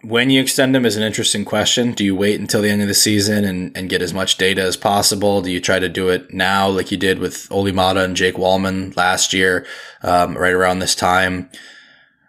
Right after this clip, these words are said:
I would extend him, though. And I, I know that I just talked with Jonathan Berggren about, you know, the, the, the skill vision type not being necessarily what they're missing. Part of that is because they have Patrick Kane, and, and he does that at a level that very few people can match.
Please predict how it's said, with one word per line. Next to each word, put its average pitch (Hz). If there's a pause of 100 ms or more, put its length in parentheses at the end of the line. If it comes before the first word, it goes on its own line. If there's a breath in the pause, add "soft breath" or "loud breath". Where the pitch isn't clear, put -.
(260 loud breath)
I 120
would 113
extend 92
him, 85
though. 85
And 101
I, 107
I 107
know 113
that 110
I 98
just 98
talked 98
with 95
Jonathan 95
Berggren 95
about, 87
you 90
know, 87
the, 87
the, -
the 92
skill 92
vision 90
type 92
not 90
being 92
necessarily 92
what 90
they're 87
missing. 104 (300 loud breath)
Part 151
of 143
that 123
is 107
because 107
they 101
have 101
Patrick 95
Kane, 107
and, 95
and -
he 107
does 101
that 98
at 98
a 95
level 98
that 92
very 98
few 101
people 95
can 95
match. 90